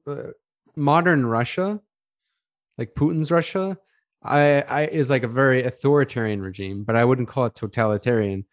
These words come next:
because there is, like, a level of dissent. It's just that <laughs> nobody actually with dissent has the power to change anything. It's kinda like,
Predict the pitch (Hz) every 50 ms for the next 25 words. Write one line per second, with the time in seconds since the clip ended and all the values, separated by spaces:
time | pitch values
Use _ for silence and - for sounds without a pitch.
0 | _ _ _ _ _ _ _ _ 131 113 139 131 120 110 131 131 135 143 156 165
1 | 160 143 156 143 131 135 127 123 127 135 127 131 127 123 120 107 104 101 110 104
2 | - - - 156 147 127 117 120 - _ _ - 131 117 - - 139 127 - -
3 | 135 123 117 101 104 127 135 131 160 214 196 156 165 175 160 156 151 156 - -
4 | - 147 147 135 135 131 135 127 - _ 131 123 - - 151 135 131 123 127 127
5 | 110 110 110 - - 131 127 120 117 110 117 110 - - 151 160 143 131 110 101
6 | 98 - _ - - - - 170 185 180 165 143 135